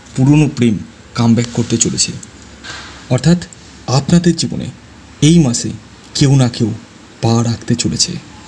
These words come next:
এরপরে দ্বিতীয় যে রাশির কথা বলবো, সেটি হচ্ছে তুলা রাশি। হ্যাঁ বন্ধুরা, আপনি যদি তুলা রাশির জাতক বা জাতিকা হন, তাহলে আপনারাও এই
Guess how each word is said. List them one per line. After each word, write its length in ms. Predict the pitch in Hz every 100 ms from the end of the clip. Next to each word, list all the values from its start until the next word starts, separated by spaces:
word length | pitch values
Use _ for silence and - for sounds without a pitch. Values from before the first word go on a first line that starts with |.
| - - - - - -
এরপরে 320 | 143 160 190 185
দ্বিতীয় 340 | 135 131 185
যে 120 | 170
রাশির 280 | 117 113 123 131
কথা 160 | 139 110
বলবো, 240 | 120 120 131 - - - - -
সেটি 160 | 139 135
হচ্ছে 220 | 120 175 180 - - - - - - -
তুলা 240 | 160 120
রাশি। 300 | - - - - - -
হ্যাঁ 140 | - 120
বন্ধুরা, 280 | - - - - - - -
আপনি 180 | 135 185 196
যদি 140 | 202 147
তুলা 160 | 151
রাশির 260 | 175 175 165
জাতক 340 | 120 113 110 156 135
বা 60 |
জাতিকা 360 | 117 107 135 156
হন, 160 | 160 190 180
তাহলে 280 | 147 156 165 -
আপনারাও 420 | 127 - 107 98 - - - - - - -
এই 80 | 147